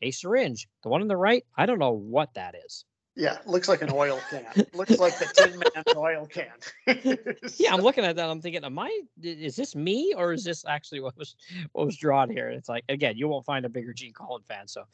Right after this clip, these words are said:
Speaker 1: just,
Speaker 2: Yeah.
Speaker 1: uh, not, not, not really saying it's, it ruined anything here or whatever. It's just like, "Wait a minute, what?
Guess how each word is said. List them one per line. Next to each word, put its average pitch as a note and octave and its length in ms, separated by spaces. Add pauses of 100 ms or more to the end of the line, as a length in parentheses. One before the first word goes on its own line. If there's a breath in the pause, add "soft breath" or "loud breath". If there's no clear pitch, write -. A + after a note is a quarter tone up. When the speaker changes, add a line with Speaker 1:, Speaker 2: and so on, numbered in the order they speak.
(320 loud breath)
Speaker 1:
just, E3 180
Speaker 2:
Yeah. D3+ 40
Speaker 1:
uh, D#3+ 220
not, D3 280
not, D3+ 220
not D#3 180
really D3 260
saying C3+ 280
it's, B2 160
it B2+ 220
ruined C3 300
anything A#2+ 400
here A#2+ 160
or A2+ 40
whatever. A#2 240
It's A2+ 100
just - 140
like, G2+ 160
"Wait C#3 140
a A#2 40
minute, F#2 240
what? D#3 400